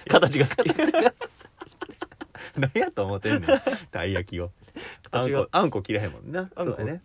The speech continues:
Speaker 1: そう。だから、あの、餅も、あんこっぽいやつは食べられへん。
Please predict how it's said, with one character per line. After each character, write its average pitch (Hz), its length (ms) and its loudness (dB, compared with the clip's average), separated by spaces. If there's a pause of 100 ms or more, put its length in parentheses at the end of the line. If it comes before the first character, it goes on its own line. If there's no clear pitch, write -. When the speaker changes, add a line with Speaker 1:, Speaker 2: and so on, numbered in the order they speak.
Speaker 1:
そ 117 320 -4
う。 - 60 -10
だ 156 80 -2
か 131 80 0
ら、 151 280 -2
あ 110 100 -8
の、 98 180 -6
餅 123 260 -4
も、 156 240 -4 (360)
あ - 80 -2
ん 147 80 -4
こ 139 100 -8
っ - 40 -10
ぽ 202 120 0
い - 20 4
や 110 40 2
つ - 80 -14
は - 60 -16
食 90 80 -12
べ 92 60 -8
ら 92 100 -10
れ 104 60 -14
へ 113 60 -12
ん。 - 100 -16